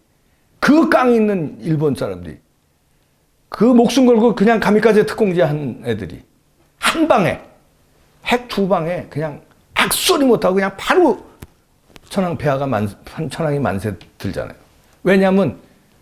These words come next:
다 죽게 생겼으니까. 그 위력을 봤으니까. 근데 그때 핵은요, 지금의 핵에 비하면 이건 뭐, 진짜, 이건 아주 장난감 수준의 핵이에요.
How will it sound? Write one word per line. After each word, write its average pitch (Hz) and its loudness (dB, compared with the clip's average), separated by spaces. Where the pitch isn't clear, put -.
다 123 -2
죽게 120 2
생겼으니까. - -10
그 165 4
위력을 131 4
봤으니까. 78 -14
근데 196 2
그때 151 0
핵은요, 139 -2
지금의 202 4
핵에 170 0
비하면 143 -2
이건 170 -2
뭐, 170 0
진짜, 151 -6
이건 156 -4
아주 165 -4
장난감 190 2
수준의 127 0
핵이에요. 85 -8